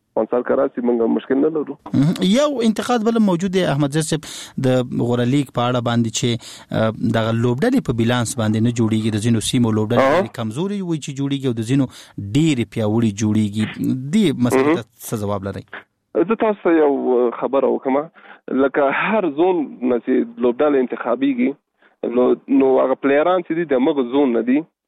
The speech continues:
Speaker 1: نو هغه زون کې که فوټبال ته ډېره توجه نه کیږي یا خپله پلیران خپل کوشش نه کوي،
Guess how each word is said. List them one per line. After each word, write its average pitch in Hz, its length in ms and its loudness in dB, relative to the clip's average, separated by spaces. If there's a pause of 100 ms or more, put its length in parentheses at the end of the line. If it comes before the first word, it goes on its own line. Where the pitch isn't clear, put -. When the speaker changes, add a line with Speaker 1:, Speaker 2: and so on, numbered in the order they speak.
(360)
Speaker 1:
نو 127 260 2 (200)
هغه 165 380 2
زون 175 220 2
کې 160 260 -2
که 131 220 2
فوټبال 135 520 2 (100)
ته 131 80 -2
ډېره 135 260 2
توجه 131 340 0
نه 185 160 2
کیږي 143 460 0 (340)
یا 120 280 2
خپله 143 340 0
پلیران 143 460 2
خپل 131 180 -4
کوشش 135 360 -4
نه 127 100 0
کوي، 139 180 0